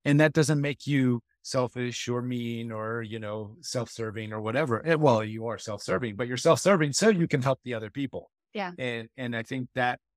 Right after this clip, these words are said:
Speaker 1: that mentality and that idea is what we're moving into now. We've, we're getting away from, you know, religious guilt and all these other things. And we just went through another wave of the jab thing is like, "Do this so you can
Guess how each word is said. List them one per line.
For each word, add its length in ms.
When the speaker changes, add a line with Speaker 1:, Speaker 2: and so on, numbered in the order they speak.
Speaker 1:
that 180
mentality 640
and 120
that 180
idea 400
is 160
what 200
we're 180
moving 400
into 340
now. 300
We've, 200
we're 180
getting 260
away 300
from, 380
you 100
know, 100
religious 500
guilt 380
and 120
all 140
these 160
other 220
things. 340
And 280
we 260
just 180
went 220
through 160
another 340
wave 460
of 160
the 80
jab 340
thing 320
is 160
like, 220
"Do 140
this 440
so 180
you 200
can 260